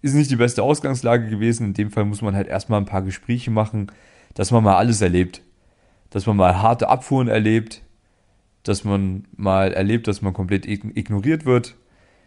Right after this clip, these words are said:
dass man mal erlebt, dass Frauen auch positiv reagieren, auch wenn man sich vielleicht dumm anstellt. Und dass man auch mal erlebt, dass, ja,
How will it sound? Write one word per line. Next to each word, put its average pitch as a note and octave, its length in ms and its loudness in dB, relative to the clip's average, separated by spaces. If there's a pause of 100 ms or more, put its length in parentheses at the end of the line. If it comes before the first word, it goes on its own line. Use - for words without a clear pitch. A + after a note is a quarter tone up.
(200)
dass F#2+ 160 -8
man G2 140 0
mal G2 80 4
erlebt, G2+ 320 2
dass G2+ 120 -2
Frauen G#2 260 -4
auch F#2+ 140 -4
positiv C3+ 580 0
reagieren, A#2 400 4
auch G2 120 -2
wenn G#2+ 120 0
man A2 140 0
sich G2+ 120 -10
vielleicht F#2+ 260 -4
dumm D3 120 -6
anstellt. G#2+ 600 0 (640)
Und - 60 -4
dass G2+ 120 -2
man A2 160 2
auch G#2 140 2
mal G#2 120 2
erlebt, G#2+ 340 2
dass, - 360 -4 (240)
ja, F#2+ 320 2